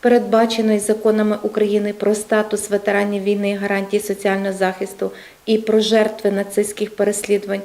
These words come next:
затверджено постановою Кабінету Міністрів України від двадцять сьомого грудня дві тисячі двадцять третього року номер тисяча триста дев'яносто шість, деякі питання соціального захисту осіб, які мають особливі трудові заслуги перед Батьківщиною,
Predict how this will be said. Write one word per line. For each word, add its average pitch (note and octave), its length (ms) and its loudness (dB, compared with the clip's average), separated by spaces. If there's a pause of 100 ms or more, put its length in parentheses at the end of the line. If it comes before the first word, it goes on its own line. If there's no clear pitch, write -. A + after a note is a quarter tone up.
(320)
затверджено G#3+ 640 2
постановою G3+ 720 -2
Кабінету F#3 480 -2
Міністрів F#3 520 -4
України F#3 600 -2 (280)
від A3 120 2
двадцять G#3+ 420 0
сьомого F#3 300 0
грудня A3+ 360 2
дві G#3 160 2
тисячі G3+ 400 -2
двадцять F3+ 380 -4
третього F#3 440 0
року G3 360 0 (300)
номер G#3+ 240 2
тисяча A3 460 0
триста G3+ 380 0
дев'яносто F3+ 540 -2
шість, C4+ 380 -2 (400)
деякі G3 360 4
питання C4 500 2
соціального G3+ 540 0
захисту F#3+ 560 -2
осіб, B3+ 500 -2
які G3+ 300 0
мають F#3 280 -2 (100)
особливі G#3 540 2
трудові F#3 460 0
заслуги A#3 480 0
перед A#3+ 280 0
Батьківщиною, A#3+ 720 0